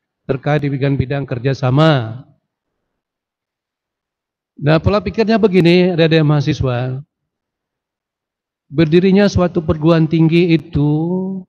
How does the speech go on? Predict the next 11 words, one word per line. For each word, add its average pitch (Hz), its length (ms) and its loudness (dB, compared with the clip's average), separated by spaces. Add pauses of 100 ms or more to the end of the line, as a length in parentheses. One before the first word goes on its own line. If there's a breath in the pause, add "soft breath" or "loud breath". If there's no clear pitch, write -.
(760)
tidak 156 400 -2
akan 165 240 0
bisa 170 560 0 (240)
sendirian. 147 880 2 (560)
Artinya 160 560 2
butuh 156 800 0 (320)
teman, 170 720 2
butuh 170 560 0
partner, 160 720 -4 (560)
butuh 170 480 0
kerjasama, 165 880 2